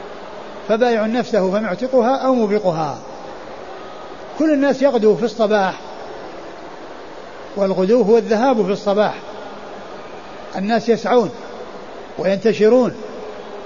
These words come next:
ويقومون من نومهم ويخرجون من بيوتهم لأعمالهم المخ-، المختلفة، فمنهم من يستقيم على طاعة الله،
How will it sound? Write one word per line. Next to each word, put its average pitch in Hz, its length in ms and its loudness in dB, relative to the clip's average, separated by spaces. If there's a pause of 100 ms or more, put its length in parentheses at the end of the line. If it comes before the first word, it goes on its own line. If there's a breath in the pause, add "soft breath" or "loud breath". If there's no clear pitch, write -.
(440)
ويقومون 214 680 0
من 214 160 2
نومهم 220 500 4 (1080)
ويخرجون 196 600 2
من 226 120 0
بيوتهم 226 600 4 (960)
لأعمالهم 208 680 2
المخ-، 247 240 0
المختلفة، 240 920 2 (1040)
فمنهم 214 400 0
من 208 120 0
يستقيم 214 500 0
على 196 220 2
طاعة 185 320 0
الله، 226 420 4